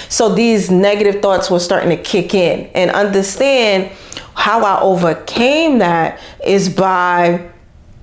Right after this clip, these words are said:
pressing the send button, <laughs> like, actually creating, keep creating, like, chipping away. I created the book cover. I had the concept of the book cover in my head,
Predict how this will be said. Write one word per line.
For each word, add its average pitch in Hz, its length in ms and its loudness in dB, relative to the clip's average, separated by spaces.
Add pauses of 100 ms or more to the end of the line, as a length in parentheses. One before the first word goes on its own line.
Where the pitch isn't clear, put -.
(840)
pressing 233 600 0
the 175 100 0
send 208 480 0
button, 160 460 -2 (320)
<laughs> 285 400 2
like, 185 260 0 (200)
actually 202 460 0
creating, 185 760 2
keep 220 260 -2
creating, 180 640 0
like, 165 260 0 (240)
chipping 262 400 0
away. 180 680 2 (180)
I 175 120 -2
created 202 640 0
the 180 60 2
book 208 280 -2
cover. 160 300 0
I 139 80 0
had 175 220 0
the 165 60 0
concept 185 640 -2
of 170 120 -2
the 165 40 -2
book - 280 -2
cover 180 240 0
in 151 80 -2
my 135 120 0
head, 175 460 0